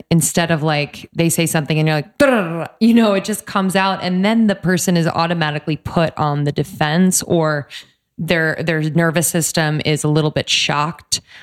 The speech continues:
by that quick response. So if you are thoughtful enough to take a moment, I think they'll be able to settle into whatever you're going to say and take it in a way that would be,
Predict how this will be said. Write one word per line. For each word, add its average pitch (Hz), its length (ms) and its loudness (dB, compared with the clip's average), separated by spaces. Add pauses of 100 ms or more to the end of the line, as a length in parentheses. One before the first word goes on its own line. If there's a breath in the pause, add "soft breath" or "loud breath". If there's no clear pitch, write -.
(160 loud breath)
by 156 180 2
that - 200 -4
quick - 260 -2
response. 156 600 -2
So 165 340 2 (460 loud breath)
if 160 160 -2
you 175 220 4
are 196 120 2
thoughtful - 460 -4
enough 151 260 -2
to 156 100 -2
take - 280 -4
a 170 60 2
moment, 143 500 0
I 156 120 0
think 156 380 -4
they'll 160 120 2
be 151 160 0
able 151 200 0
to 147 340 -2 (420 loud breath)
settle 156 460 0
into 147 400 2
whatever 143 280 0
you're 139 180 0
going 143 320 0
to 143 80 0
say 147 360 0
and 143 140 0
take 147 220 -2
it 143 200 -2
in 143 140 2
a 139 60 4
way 135 400 0
that - 180 -4
would 143 220 -2
be, 135 560 0